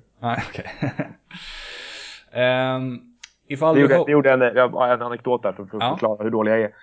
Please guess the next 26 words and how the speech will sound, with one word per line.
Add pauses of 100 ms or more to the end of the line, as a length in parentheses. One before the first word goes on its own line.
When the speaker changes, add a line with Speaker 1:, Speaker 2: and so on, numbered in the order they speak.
(160)
Speaker 2:
Så
hade
vi
i,
på
naturvetenskapen,
i,
jag
gick
samhällslinje
på
gymnasiet,
så
hade
vi
en,
eh,
i
naturvetenskapen
en (580)
uppgift
där
vi
skulle
genomföra
ett,